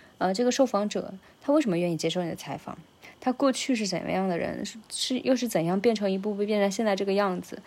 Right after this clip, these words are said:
就他整个的这个背景是怎么样的？这，这个 big picture，嗯，有点像你的这个 background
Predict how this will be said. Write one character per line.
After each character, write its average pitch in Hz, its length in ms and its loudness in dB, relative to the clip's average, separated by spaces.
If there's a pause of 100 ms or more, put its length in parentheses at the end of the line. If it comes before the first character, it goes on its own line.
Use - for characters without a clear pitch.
(260)
就 254 100 -2 (100)
他 285 160 6 (140)
整 175 220 0
个 220 160 4
的 190 120 4
这 196 120 -4
个 202 100 -6
背 233 340 0
景 165 220 -6
是 165 100 -4
怎 160 120 -6
么 131 80 -6
样 - 260 -4
的？ - 80 -16
这， - 180 -8 (120)
这 - 100 -10
个 180 100 -4 (200)
big 190 100 -6 (140)
picture， - 400 -8 (640)
嗯， 165 420 -2
有 165 140 2
点 185 100 2
像 185 240 0
你 160 80 -4
的 156 140 -4
这 165 120 -6
个 165 80 -6
background 165 720 -2